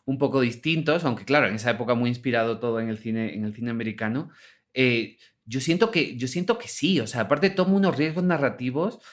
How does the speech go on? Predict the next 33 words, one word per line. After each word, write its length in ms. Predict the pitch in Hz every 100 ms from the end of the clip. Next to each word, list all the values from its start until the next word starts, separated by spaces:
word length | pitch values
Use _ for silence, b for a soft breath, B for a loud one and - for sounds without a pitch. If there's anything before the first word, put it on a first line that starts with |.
| b - 131
eh, 280 | 127 110
que 180 | - 120
rompen 420 | 113 143 165 190 147
totalmente 540 | 151 160 156 151 151
con 140 | 143
el 80 | 123
cine 320 | 120 139 143
clásico. 540 | 143 143 147 139 123 110
Ya 120 | 127
lo 60 | 151
había 180 | 151 135
hecho 240 | 131 117
antes, 340 | 127 - - -
claro, 240 | 127 113
en, 200 | 101 104
en 160 | 101 107
Rashomon. 480 | 135 - 101 95 92 b b b -
Eh, 580 | 123 120 113 107 - -
pero, 540 | - 127 120 117 101 _ _ _ _ _
eh, 440 | 131 123 120 92 - - _ -
sí, 240 | 156 139
to-, 80 | 139
es 180 | 139 151
un, 100 | 175
es 100 | 147
un 140 | 175 202
director 380 | 185 139 165
de 60 | 175
absoluta 420 | 185 160 139 170
vanguardia. 680 | 147 113 135 214 113 107 110
O 40 | 120
sea, 140 | 151
yo 180 | 131